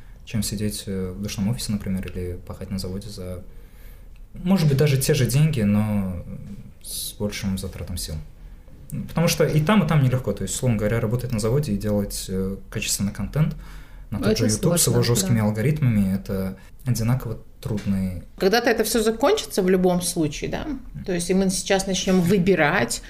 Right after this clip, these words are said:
Speaker 3: и у тебя всё меньше и меньше шансов попасть в тренд и стать популярным и так
Speaker 1: Так
Speaker 3: далее.
Speaker 1: щас
Speaker 3: Может быть,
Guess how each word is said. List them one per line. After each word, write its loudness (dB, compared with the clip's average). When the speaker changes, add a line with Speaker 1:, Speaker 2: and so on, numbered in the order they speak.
Speaker 3:
и 2
у 4
тебя 4
всё 2
меньше 6
и 6
меньше 6
шансов 4
попасть 0
в -14
тренд 2
и 2
стать 0
популярным 2
и -2
так -2
Speaker 1:
Так 4
Speaker 3:
далее. 6
Speaker 1:
щас 6
Speaker 3:
Может 4
быть, 2